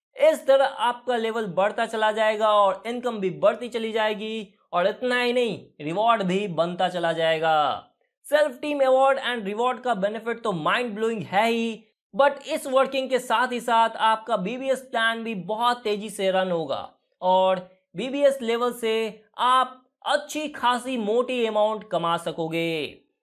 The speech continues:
जनरेशन प्लान, अगर आप तीन सौ बिजनेस वॉल्यूम का सेल्फ परचेज कंपनी में शॉपिंग पोर्टल से करते हैं,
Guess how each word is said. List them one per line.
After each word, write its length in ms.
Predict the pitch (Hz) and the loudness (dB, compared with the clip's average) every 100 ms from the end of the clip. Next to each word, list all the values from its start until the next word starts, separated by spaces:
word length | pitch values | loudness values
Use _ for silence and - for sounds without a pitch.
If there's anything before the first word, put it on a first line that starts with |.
| _ - | _ -8
जनरेशन 760 | 160 269 269 269 269 269 254 | 4 4 4 2 2 0 -6
प्लान, 560 | 254 214 202 165 104 80 - _ _ _ _ _ _ _ _ | -6 -4 -2 -2 -4 -10 -20 _ _ _ _ _ _ _ _
अगर 260 | - 277 311 | 2 4 4
आप 300 | 311 311 - | 2 0 -4
तीन 220 | 285 311 294 | -8 -6 0
सौ 160 | 285 | 2
बिजनेस 380 | 226 233 269 233 | 2 0 -2 -2
वॉल्यूम 360 | 233 226 254 254 | -2 -2 -2 -4
का 120 | 254 | -6
सेल्फ 340 | 240 240 254 254 | -2 -4 -2 -2
परचेज 360 | 226 226 233 | -2 -2 -4
कंपनी 380 | 233 208 202 226 | 0 -2 0 -4
में 160 | 226 220 | -4 -4
शॉपिंग 440 | 208 190 208 208 | 0 0 -2 -2
पोर्टल 280 | 196 196 208 | 0 2 0
से 160 | 196 180 | -4 -4
करते 320 | 185 175 220 | -2 -4 -4
हैं, 240 | 190 147 | -4 -4